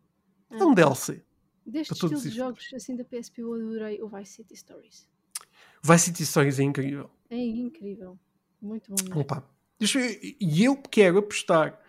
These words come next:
Speaker 1: contigo já aqui dez euros
Speaker 2: <laughs>
Speaker 1: que estes conteúdos do Liberty City Stories e do,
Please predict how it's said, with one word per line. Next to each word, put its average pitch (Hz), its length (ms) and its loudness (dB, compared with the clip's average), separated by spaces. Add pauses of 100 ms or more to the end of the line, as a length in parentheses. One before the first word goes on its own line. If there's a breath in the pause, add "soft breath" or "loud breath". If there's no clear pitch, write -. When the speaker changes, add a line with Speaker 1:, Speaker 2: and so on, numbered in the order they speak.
(420 soft breath)
Speaker 1:
contigo 170 400 0
já 185 160 4
aqui 170 300 -4 (240)
dez 165 280 2
euros 147 300 0 (200)
Speaker 2:
<laughs> - 500 -16 (1500 loud breath)
Speaker 1:
que 185 360 8
estes 233 340 2
conteúdos 170 540 4
do 165 140 2
Liberty 175 380 -2
City 160 260 -6
Stories 147 640 -2
e 151 120 -4
do, 139 440 -2